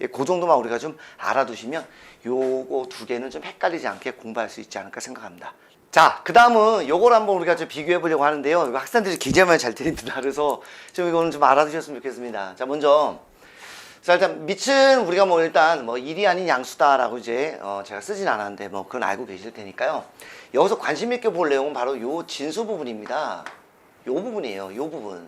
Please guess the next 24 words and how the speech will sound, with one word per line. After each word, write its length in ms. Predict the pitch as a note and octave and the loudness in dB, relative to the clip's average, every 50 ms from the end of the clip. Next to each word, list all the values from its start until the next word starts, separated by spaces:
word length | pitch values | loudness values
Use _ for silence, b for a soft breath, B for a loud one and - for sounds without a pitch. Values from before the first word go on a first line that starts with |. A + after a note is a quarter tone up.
| - - _ _ _ _ - - - - _ _ - - - - - _ - - - B B B B B B B - | -18 -20 _ _ _ _ -18 -18 -18 -20 _ _ -14 -14 -14 -14 -20 _ -16 -16 -16 B B B B B B B -10
이때 600 | F3+ - - F#3+ F3 E3+ F3 F3 D#3 A2 F2 - - - B B B B B B B - | -10 -2 4 4 6 6 6 6 4 2 0 -4 -10 -20 B B B B B B B 2
여기서는 600 | B2+ D3+ F#3 G#3 B3+ A#3+ - B3 A3 A3 G#3 - | 2 2 2 2 -2 -2 2 2 2 2 2 -2
당연히 360 | - C3+ C#3+ D#3 F3 F3+ - - | 0 0 0 0 0 -2 -6 -6
진수 400 | - D3+ E3+ F#3 F#3 F#3+ G#3 - | -6 -4 -2 -2 -2 -4 -6 -4
조건이 400 | E3 D#3+ E3 - D#3 D#3 D#3 C3 | -4 -6 -4 -4 -4 -4 -4 -4
X는 440 | A#2 A2 - - - F3+ D#3+ C#3 | -6 -6 -8 -8 -8 -6 -6 -4
양수죠. 520 | A#2 G#2+ G#2 A#2 B2 B2 A2+ A2 G#2 - F#2+ F#2 - - - _ _ _ _ - - - - - _ _ _ _ _ _ _ - _ _ _ _ b b b b b b b b b | -4 -4 -4 -4 -6 -8 -10 -12 -14 -12 -12 -12 -12 -14 -20 _ _ _ _ -16 -16 -16 -16 -20 _ _ _ _ _ _ _ -20 _ _ _ _ b b b b b b b b b
그런데 240 | - A3+ A3 G#3 D#3 | -2 2 2 6 6
여기선 340 | E3 F#3+ G#3+ - A#3+ - - | 6 4 4 2 0 -2 -2
진수가 520 | - - F3 F#3+ G#3 F3 G3+ G#3 A3 F3 C#3 | -4 -4 -4 -4 -4 -4 0 2 4 4 4
X 360 | D3 D3 - - A#3 A3+ - | 2 0 -4 -6 -8 -8 -8
제곱이니까 800 | - - C#3 D#3 D#3 G#3 G3 F#3 D3+ C#3+ C#3 - - D#3 C#3 - | -6 -4 -4 -2 -2 -2 -4 -2 -6 -6 -8 -2 0 2 2 2
X 600 | - C#3 D#3 - - - - - A3+ B3 B3+ B3 - - | 2 0 -2 -2 -6 -10 -12 -6 -4 -4 -2 -2 -4 -6
제곱이 600 | - - C#3 C#3+ - - F3+ D#3+ D#3 G3+ F#3+ D3 | -6 -2 -2 -2 -2 -2 -4 -4 -4 -4 -4 -2
양수인 440 | B2 - A2+ B2 C3+ C3 E3+ D#3+ C#3+ | -2 -4 -4 -6 -8 -8 -8 -8 -6
겁니다. 460 | B2+ G#2+ G2+ G2 D#2+ F2+ F2 D#2 - - _ _ _ _ _ - _ _ _ _ _ _ _ _ B B B B B B B B B B B B | -6 -8 -8 -10 -10 -10 -10 -12 -12 -18 _ _ _ _ _ -20 _ _ _ _ _ _ _ _ B B B B B B B B B B B B
따라서 360 | - A#3 C4 C4+ A#3+ A#3+ G3+ D#3 | 8 10 10 10 8 8 6 4
여기서 520 | E3 E3 E3 E3 F#3+ F3 E3+ F3 E3+ C3+ | 4 2 2 4 6 8 8 8 6 6
아무 380 | - - - A2 B2+ F3+ G#3+ G3+ | 4 0 -6 -4 -2 -2 -2 0
생각 240 | A3 G#3+ G3 F#3+ | 0 0 2 2
없이 640 | E3 C3+ A#2+ - - - C3 C3 C#3+ D3+ C#3+ - - C3 | 2 2 0 -4 -8 -6 -4 -4 -4 -4 -4 -6 -8 -14
이퀄 520 | D3+ - _ - - G3+ G#3+ G#3+ G#3 F#3+ | -18 -16 _ -10 -2 0 2 4 4 2
한 160 | F#3 G3+ G3+ F3+ | 2 0 0 2
다음에, 680 | F3+ D3 A#2+ A2 A2+ A#2+ A#2 A2 A#2 A#2+ A#2 - - | 2 2 0 -2 -6 -6 -6 -6 -6 -8 -8 -12 -14